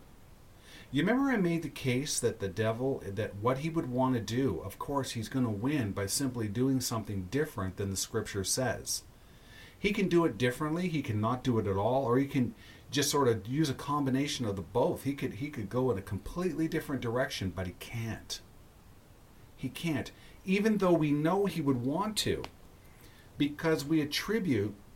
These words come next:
all of the opposition to the Bible to him. And what we've done is we've taken a, a, the nature of Satan, which is to corrupt and to twist the word of God,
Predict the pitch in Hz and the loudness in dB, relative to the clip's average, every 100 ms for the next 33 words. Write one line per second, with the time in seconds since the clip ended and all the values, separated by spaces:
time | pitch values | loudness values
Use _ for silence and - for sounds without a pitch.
0 | - - - - - - - - - 156 | -20 -20 -20 -20 -20 -20 -18 -18 2 6
1 | 165 185 175 180 147 127 127 104 104 98 | 8 8 4 4 6 4 2 0 -2 -2
2 | - 80 101 - - - - - - - | -8 -8 -10 -12 -20 -20 -20 -20 -14 -2
3 | - 220 208 120 92 78 - - - - | 2 4 4 4 2 0 -6 -10 -12 -16
4 | - - 139 135 139 196 - - - - | -8 0 4 4 4 2 2 -4 -14 -20
5 | - - - - - - - - - - | -20 -20 -20 -20 -20 -20 -20 -20 -20 -20
6 | - - - - - - 139 139 123 214 | -20 -20 -20 -20 -20 0 4 4 6 4
7 | 233 240 190 - 190 165 107 98 110 113 | 4 -2 -2 -2 2 2 0 -2 -2 -2
8 | 120 127 - 156 147 143 123 104 - 120 | 0 0 0 -2 -2 -2 -2 -2 -6 -4
9 | 110 101 - - 123 104 104 95 - 101 | -2 -4 -8 -6 -4 -2 -4 -4 -2 0
10 | 107 113 180 240 - 202 147 - - 110 | 2 4 4 2 -2 0 0 2 2 0
11 | 92 90 87 95 120 123 120 113 - 107 | -2 -6 -8 -4 -2 -2 -2 -2 -4 -6
12 | - 107 117 143 - - - 120 107 - | -6 -4 0 0 -2 -12 -8 -6 -6 -8
13 | - - 165 208 - - 110 95 90 78 | -8 0 2 2 0 0 0 0 -2 -4
14 | - 65 60 92 | -10 -10 -10 -10